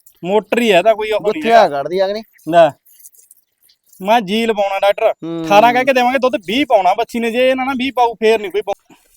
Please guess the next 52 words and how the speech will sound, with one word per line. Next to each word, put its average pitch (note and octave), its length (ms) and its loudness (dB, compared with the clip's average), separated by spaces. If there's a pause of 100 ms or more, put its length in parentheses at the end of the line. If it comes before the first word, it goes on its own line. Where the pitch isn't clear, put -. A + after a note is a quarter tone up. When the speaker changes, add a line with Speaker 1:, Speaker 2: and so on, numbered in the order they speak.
(140)
Speaker 2:
ਬੜੀ D3 200 -4
ਚੰਗੀ E3+ 320 -10
ਚਵਾਈ C#3 340 -8
ਆ E3 40 -8
Speaker 1:
ਮੈਂ F3 80 -2
Speaker 2:
ਯਾਰ। F#3 100 -2
Speaker 1:
ਬਾਹਲਾ F#3 240 4
ਮੋਟਾ F#3 320 -2
ਚੋਣਾ E3+ 260 -2
ਡਾਕਟਰ D#3 240 0
ਦੇਖ। D3 240 -6
Speaker 2:
ਹੂੰ। D3 380 -12
Speaker 1:
ਨਾਲੇ A3 180 2
ਬੌਲਾ A#3+ 240 4
ਕੱਢਿਆ B3+ 300 2
ਹੋਇਆ A#3+ 100 2
ਆਪਣਾ A3+ 180 -4
ਸਵੇਰੇ, A#3 280 -2
ਹਲਕੀ G#3 420 -2
ਕਰੀ A#3 180 0
ਵੀ A3 60 2
ਆ G3+ 40 0
ਬੈਠ, G#3 200 2
ਕਿਉਂ A#3 180 -2
ਆਪਣਾ A#3+ 180 0
ਵੀਡੀਓ A3 280 -6
ਪਾਉਂਦਾ G#3 320 -2
ਹਜੇ G3 120 -4
ਕੋਈ G3+ 120 -6
ਉਹ F#3+ 160 -6
ਨਹੀਂ E3+ 120 -20
ਸੀਗਾ। C#3+ 220 -10
Speaker 2:
ਸਹੀ D3 360 -6
ਆ B2+ 80 -4
ਬਈ, A#2+ 140 -12
ਲੈ B2+ 160 -6
ਚਵਾਈ D3 360 -4
ਚਵੂਈ D3 220 -10
ਦੇਖੋ, C#3 320 -10
ਇੱਕ D#3+ 200 -10
ਨੰਬਰ D3+ 280 -8
ਚਵਾਈ C#3 360 -8
ਆ, C3+ 80 -10
ਕੋਈ D#3 160 -18
ਚੱਕਰ D#3+ 280 -14
ਹੀ D#3+ 40 -12
ਨਹੀਂ C3 160 -12
ਕਰਮ A#2+ 180 -14
ਵਾਲੇ A#2+ 120 -16
ਨੂੰ B2 100 -18
ਕਿ - 80 -14
ਨਹੀਂ? G3 120 -8